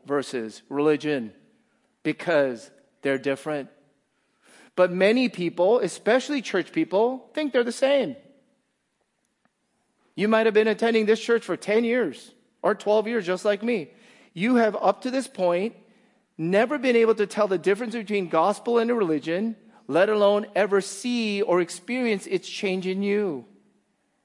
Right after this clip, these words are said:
Because the gospel often gets conflated and confused with the go-, uh, uh, the gospel gets confused or conflated with religion, and sometimes religion just outright replaces the gospel.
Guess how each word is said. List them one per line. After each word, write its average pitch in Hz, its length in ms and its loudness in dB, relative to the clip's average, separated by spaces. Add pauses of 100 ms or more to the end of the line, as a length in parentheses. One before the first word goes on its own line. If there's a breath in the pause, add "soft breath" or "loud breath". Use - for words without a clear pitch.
(800)
Because 175 240 2
the 170 80 -2
gospel 180 520 2
often 165 320 0
gets 165 220 -2
conflated 165 680 -2 (340)
and 160 140 -4
confused 185 500 -2
with 165 140 -4
the 151 80 -2
go-, 139 200 0 (320 loud breath)
uh, 143 260 2 (460 soft breath)
uh, 151 280 0
the 151 160 -4
gospel 180 480 0
gets 170 240 -4
confused 185 500 -6
or 180 80 -2
conflated 165 420 -4
with 143 180 -4
religion, 165 520 0 (340)
and 139 80 -10
sometimes 175 540 -2
religion 165 340 -4
just 160 240 -8
outright 151 360 -2
replaces 139 480 -8
the 131 80 -6
gospel. 117 500 -6